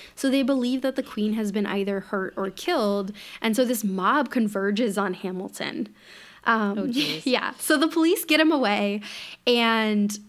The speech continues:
Speaker 1: the public just results with their usual reaction of celebration and goodwill and, "Oh, thank God for the preservation of the monarchy." So Victoria's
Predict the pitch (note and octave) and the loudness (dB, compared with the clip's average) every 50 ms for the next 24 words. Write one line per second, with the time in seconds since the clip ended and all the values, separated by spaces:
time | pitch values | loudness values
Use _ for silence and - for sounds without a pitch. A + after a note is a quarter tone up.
0 | - _ _ _ - A#3 C#4+ C#4+ D4 D4+ - G4 A4 A#4+ - F#4 F4 - - E4 | -20 _ _ _ -2 -2 0 2 2 2 2 2 0 0 0 -2 -2 0 0 0
1 | D#4+ C4 C4+ B3+ C4 C4 - D4+ C4+ C#4 C4 B3 A3+ G#3 G#3+ G#3 G#3 B3+ A#3 G#3+ | 2 2 2 2 0 0 -2 -4 -2 0 0 2 2 2 2 0 0 0 2 2
2 | G#3 G3+ F#3+ F#3+ F#3+ F#3+ G3+ D4 - - - G#3+ G3+ G3+ G3 G3 G3 G3 F#3+ - | 2 2 0 0 -2 -2 -2 -2 -4 -4 -2 -2 0 0 0 -2 -2 -4 -6 -6
3 | - - F#3+ F#3+ G3 G3 - F4+ F#4+ F4 - - E4 D4+ C#4+ C4 A#3+ G#3 G3+ A3 | -6 -4 -4 -4 -4 -2 0 0 2 2 2 0 0 2 2 2 0 0 -2 -2
4 | G3+ G#3 - D#4 E4 D#4+ D#4 D#4 D4+ D4+ C#4+ B3+ A3 G#3+ A3+ C#4+ D#4+ E4 D#4+ - | -4 -2 0 2 2 4 4 4 2 2 2 2 2 2 2 2 0 0 0 0
5 | D#4+ D#4+ D4 D4+ D4 D4 D4+ D4 D4+ D4+ C#4 B3+ B3+ B3 G#3+ - C#4 C#4 C4 C4+ | 0 0 0 2 2 0 0 0 -2 -4 -2 -2 -2 -4 -4 -4 -4 -4 -2 -2
6 | B3 B3+ C4 B3+ - C4 B3 A#3+ A3 A3 G3+ G3+ G#3 G#3 G3+ F#3+ F3+ - - F#3+ | -2 -2 -2 -2 -2 -2 -2 0 0 -2 0 0 0 0 0 -2 -4 -4 -6 -6
7 | F#3+ - - G#3+ G#3 G3+ G3+ A3 A3 - C4+ C4 B3+ B3 A#3+ A#3 G#3+ G#3 | -4 -2 -2 -2 0 0 -2 -4 -4 -2 0 2 2 2 2 0 -2 -4